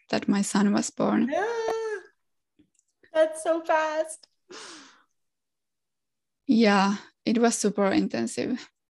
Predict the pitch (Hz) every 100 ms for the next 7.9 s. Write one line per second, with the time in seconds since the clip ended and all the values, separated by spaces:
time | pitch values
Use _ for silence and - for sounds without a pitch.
0 | _ - 226 214 190 - - _ - _
1 | - _ - 403 370 330 302 262 240 -
2 | _ 269 233 247 269 254 - 233 220 190
3 | 190 214 - 233 262 254 - 247 240 208
4 | 208 - 208 214 220 196 185 220 240 285
5 | 294 254 202 190 - 196 185 190 220 -
6 | - - _ _ - 190 180 190 208 247
7 | 220 196 196 - - 190 190 185